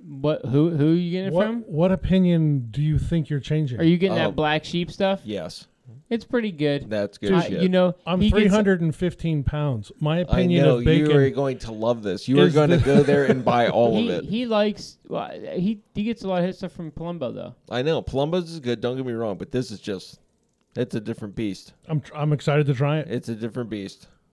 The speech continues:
Speaker 3: It's
Speaker 2: Yeah.
Speaker 3: expensive as hell, and it's worth every penny.
Speaker 2: My favorite bacon is, um, I'm, I cure bacon, and it's my favorite 'cause I put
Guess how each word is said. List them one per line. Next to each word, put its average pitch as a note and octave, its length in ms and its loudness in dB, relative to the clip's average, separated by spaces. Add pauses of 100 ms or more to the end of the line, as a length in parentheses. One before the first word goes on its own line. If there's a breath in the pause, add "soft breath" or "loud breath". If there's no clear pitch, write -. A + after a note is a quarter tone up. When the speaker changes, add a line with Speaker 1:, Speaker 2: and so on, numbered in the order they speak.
(140)
Speaker 3:
It's C3 200 -2
Speaker 2:
Yeah. C3+ 60 0
Speaker 3:
expensive A#2+ 540 -6
as A2 100 -8
hell, A#2 400 -4
and G#2+ 140 -8
it's G2+ 200 -8
worth G#2 300 -8
every G2 220 -6
penny. F#2+ 320 -8 (580)
Speaker 2:
My C3+ 200 -2
favorite D#3+ 360 0
bacon D#3 420 4
is, C#3+ 400 0
um, C#3 840 0 (420)
I'm, C3 260 -2 (160)
I A#2+ 140 -2
cure C3+ 260 0
bacon, F#2+ 440 -6 (340)
and F#2+ 260 -8 (160)
it's B2+ 180 -8
my A2 140 -6
favorite G2 400 -10 (640)
'cause A#2+ 180 -6
I A#2 160 -6
put - 440 -4